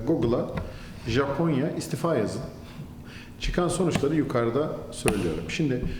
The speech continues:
Japonya'da ilk çıkan sonuç covid on dokuz krizi, başbakan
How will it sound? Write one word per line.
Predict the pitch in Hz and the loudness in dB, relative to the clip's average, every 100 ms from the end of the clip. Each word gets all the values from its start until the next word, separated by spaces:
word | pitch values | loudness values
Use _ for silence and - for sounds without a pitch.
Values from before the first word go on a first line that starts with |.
| - | -8
Japonya'da | - 202 - 135 107 98 101 127 - | 0 2 4 2 2 0 -2 -2 0
ilk | 151 - - - | 0 -2 -10 -12
çıkan | - 110 95 | -6 -2 -2
sonuç | - 127 - - | -2 -4 -6 2
covid | 139 143 143 | 4 4 4
on | 147 120 | 2 2
dokuz | - - | -2 -6
krizi, | - 92 101 143 139 | -6 -4 -2 -4 0
başbakan | 120 117 - - | 0 0 -4 -4